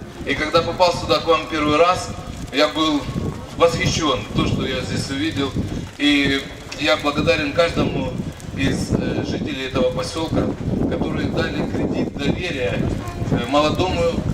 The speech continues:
парню, моему соратнику, я считаю, другу Владимиру Веселкину. Я думаю, что этот кредит доверия, который вы ему дали, он уже начал его оправдывать, правильно? И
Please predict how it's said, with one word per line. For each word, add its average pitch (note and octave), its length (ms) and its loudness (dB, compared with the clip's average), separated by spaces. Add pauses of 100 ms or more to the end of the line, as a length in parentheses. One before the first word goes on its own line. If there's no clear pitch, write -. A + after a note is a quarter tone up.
(300)
парню, - 600 4 (360)
моему D#3+ 540 2 (1600)
соратнику, - 720 2
я - 80 -2
считаю, - 480 -4 (160)
другу D3+ 460 2 (200)
Владимиру - 600 0
Веселкину. - 720 0
Я F3+ 140 2
думаю, F3+ 300 -2
что - 160 -4
этот E3+ 280 -2
кредит - 360 -2
доверия, E3+ 400 4
который E3 380 0
вы E3 160 4
ему D#3 260 2 (520)
дали, D#3+ 480 4 (760)
он E3+ 160 4
уже G3 240 2
начал D3 360 2
его C3 200 6
оправдывать, B2+ 560 2
правильно? F3+ 520 2 (560)
И E3+ 460 4